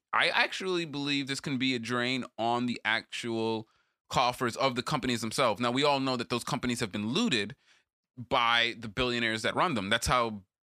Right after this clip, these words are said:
you know, we have nine over one hundred billionaires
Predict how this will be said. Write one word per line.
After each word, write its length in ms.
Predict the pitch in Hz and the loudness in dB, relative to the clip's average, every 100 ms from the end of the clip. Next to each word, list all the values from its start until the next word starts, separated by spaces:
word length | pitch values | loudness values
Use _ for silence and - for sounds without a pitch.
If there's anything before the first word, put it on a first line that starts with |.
| _ _ _ _ | _ _ _ _
you 120 | 127 | 0
know, 340 | 127 110 110 110 | 2 2 -2 -4
we 160 | - 127 | -2 0
have 280 | 123 117 110 _ - | 2 0 -4 _ -6
nine 600 | 113 123 143 185 180 143 - | 0 2 4 4 2 0 -2
over 280 | 151 151 135 | -2 2 2
one 180 | 131 127 | 2 0
hundred 520 | 123 139 127 127 107 | 0 0 0 0 0
billionaires 840 | 135 131 127 123 120 117 113 117 | 2 2 2 2 0 0 -2 -4